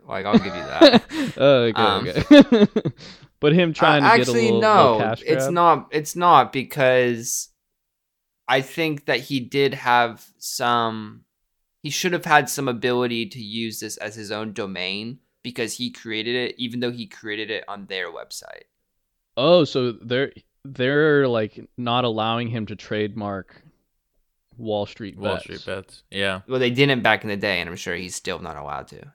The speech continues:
Speaker 1: You know?
Speaker 2: Right. Interesting.
Speaker 1: And
Speaker 3: The timing kind, the, the timing kinda makes sense because there's been rumors that Reddit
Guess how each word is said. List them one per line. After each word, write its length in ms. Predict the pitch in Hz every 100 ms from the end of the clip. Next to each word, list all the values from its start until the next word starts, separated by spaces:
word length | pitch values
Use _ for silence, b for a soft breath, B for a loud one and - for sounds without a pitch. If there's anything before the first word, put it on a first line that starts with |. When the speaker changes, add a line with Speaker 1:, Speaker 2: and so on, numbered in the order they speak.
| _
Speaker 1:
You 100 | -
know? 100 | 101
Speaker 2:
Right. 340 | 110 95 87 - _ _ _ _ _ _ _
Interesting. 600 | 117 127 120 - 101 98 - _ _ _ _ _
Speaker 1:
And 280 | - 123 120
Speaker 3:
The 40 | 113
timing 280 | 135 170 170
kind, 280 | 123 123 95 _ _ -
the, 240 | 110 123 -
the 80 |
timing 260 | 104 131 151
kinda 180 | 127 123
makes 180 | 113 101
sense 260 | 107 104 -
because 640 | 101 107 98 95 92 - _ _
there's 160 | 113 104
been 180 | 110 101
rumors 420 | 101 104 104 95
that 160 | 98
Reddit 380 | 67 95 92 -